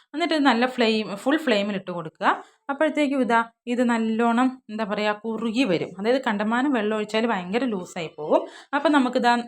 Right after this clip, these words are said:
ഇത് നല്ലോണം, എന്താ പറയുക, കുറുകി കുറുകി നമ്മളിങ്ങനെ തൊടുന്ന സമയത്ത് നമ്മുടെ കയ്യിൽ നിന്ന് ഇങ്ങനെ പശ പോലെ ഇങ്ങനെ വരുമല്ലോ, ആ ഒരു രീതിയിൽ വരുന്നവരെ നമ്മളിത് ചെയ്തുകൊണ്ടേയിരിക്കണം. അപ്പോൾ ആ ഒരു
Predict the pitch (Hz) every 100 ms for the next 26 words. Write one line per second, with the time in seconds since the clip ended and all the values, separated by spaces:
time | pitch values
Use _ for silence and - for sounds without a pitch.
0 | 233 247 240 220 226 226 233 240 254 240
1 | _ - 202 208 196 190 220 214 220 247
2 | 254 202 190 175 202 370 - - _ 254
3 | 254 254 247 254 262 240 240 277 277 208
4 | 196 190 214 339 - _ _ 226 240 254
5 | 247 214 220 262 247 220 240 233 214 -
6 | 269 262 233 226 240 - 254 269 226 180
7 | 170 233 175 - - _ 233 277 311 254
8 | 214 214 202 214 233 214 180 196 233 196
9 | 190 180 180 185 240 196 170 170 180 175
10 | 208 220 - - 170 339 - _ _ _
11 | 262 262 320 302 285 311 302